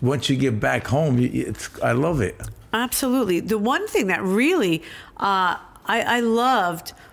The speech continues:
Speaker 2: was, um, there was a woman, uh, what's her name? Susan Blakely, that, the woman that invented Spanx. She has a master class. It's really about teaching someone to go for it.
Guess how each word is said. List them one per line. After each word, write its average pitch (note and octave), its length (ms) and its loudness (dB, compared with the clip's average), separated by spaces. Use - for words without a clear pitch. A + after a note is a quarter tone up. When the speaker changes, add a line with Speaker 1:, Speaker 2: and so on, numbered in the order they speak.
Speaker 2:
was, F#3+ 720 0
um, F3 520 0
there A#3 100 0
was A3 160 -2
a G#3+ 60 -4
woman, C4+ 460 0
uh, F#3 260 -2
what's F#3+ 200 -4
her F#3 60 -4
name? E3+ 100 -2
Susan A#3+ 400 0
Blakely, G3 420 -2
that, - 240 -4
the F3+ 60 -2
woman G3+ 280 -2
that F#3 280 -2
invented E3 540 -4
Spanx. - 760 -6
She - 220 -2
has G#3 140 0
a F3+ 60 -2
master E3 400 -2
class. - 520 -8
It's G3+ 240 -4
really B3 260 4
about F#3 520 -2
teaching G3+ 440 -2
someone F3 380 -2
to F#3 140 -2
go D#3+ 300 0
for - 360 -4
it. - 160 -10